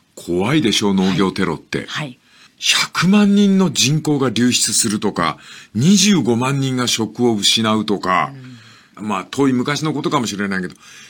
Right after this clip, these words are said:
Speaker 1: 百万人を超える餓死者を出すとかっていうのはね、やっぱすっごいよね。
Speaker 2: はい。
Speaker 1: 俺、この本読みながら、そう思ったの。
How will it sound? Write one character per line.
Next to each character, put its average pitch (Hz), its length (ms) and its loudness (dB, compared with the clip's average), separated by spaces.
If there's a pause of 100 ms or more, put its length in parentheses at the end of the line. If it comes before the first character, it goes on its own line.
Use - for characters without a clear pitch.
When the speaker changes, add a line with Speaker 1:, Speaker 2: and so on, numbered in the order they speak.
(140)
Speaker 1:
百 - 380 -2
万 208 240 4
人 202 220 4
を 190 80 0
超 185 160 2
え - 20 4
る 131 160 -2
餓 110 200 -4
死 - 200 0
者 190 160 2
を 117 100 0
出 101 200 -4
す - 120 -2
と - 100 -12
か 82 100 -10
っ - 80 -16
て - 180 -6
い 98 40 0
う 95 60 -2
の 92 120 -6
は 85 100 -10
ね、 82 80 -10
や 73 80 -12
っ 71 40 -16 (1120)
ぱ - 60 -12
す - 420 2
っ - 120 -20
ご 123 240 -4
い 185 120 4
よ 147 200 2
ね。 87 280 -12
Speaker 2:
は - 120 -16
い。 - 160 -20 (640)
Speaker 1:
俺、 98 220 0 (340)
こ 135 180 -2
の 165 140 2
本 165 220 2
読 110 200 2
み 131 80 2
な 131 160 0
が 98 80 -2
ら、 76 180 -6 (420)
そ - 220 -4 (140)
う 127 40 6
思 143 180 2
っ 143 40 -2
た - 240 -8
の。 - 60 -14